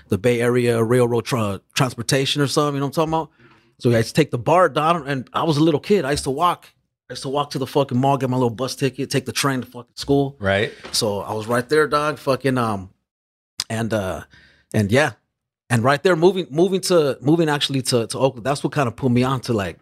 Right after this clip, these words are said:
Speaker 1: the rap shit too, hip hop, the
Speaker 2: What,
Speaker 1: rap shit.
Speaker 2: what, what were they bumping out there in Oakland?
Speaker 1: They were bumping Short, Mac Dre.
Speaker 2: E forty.
Speaker 1: You know, yeah, uh, a fucking, uh, Digital Underground.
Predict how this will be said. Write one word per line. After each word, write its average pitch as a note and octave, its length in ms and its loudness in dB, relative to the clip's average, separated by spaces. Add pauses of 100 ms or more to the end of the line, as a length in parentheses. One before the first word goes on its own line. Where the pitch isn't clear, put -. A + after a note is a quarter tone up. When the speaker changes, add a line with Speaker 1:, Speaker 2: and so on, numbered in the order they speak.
(120)
Speaker 1:
the F2+ 80 -12
rap A#2 240 0
shit - 200 -4
too, A2+ 280 -2 (200)
hip G#2+ 200 -8
hop, G2 400 -4
the - 80 -4 (320)
Speaker 2:
What, C3+ 160 0
Speaker 1:
rap G2+ 160 -2
shit. G#2+ 280 -2
Speaker 2:
what, - 160 -6
what C3+ 140 2
were D3+ 80 6
they A2+ 80 2
bumping D3 260 -2
out G2 120 0
there G2 100 -2
in G2 60 -4
Oakland? F2+ 260 -4 (760)
Speaker 1:
They A2 80 2
were C#3 80 4
bumping B2+ 300 -2
Short, A#2 680 -2 (560)
Mac G#2+ 200 -2
Dre. A2+ 600 2
Speaker 2:
E G2+ 100 -2
forty. B2 540 0 (420)
Speaker 1:
You G#2+ 80 2
know, G#2+ 100 2
yeah, G#2+ 320 0 (280)
uh, A2+ 260 0
a G#2+ 100 -2
fucking, G#2+ 420 0
uh, F#2+ 260 -2
Digital G#2+ 380 0
Underground. A2 640 0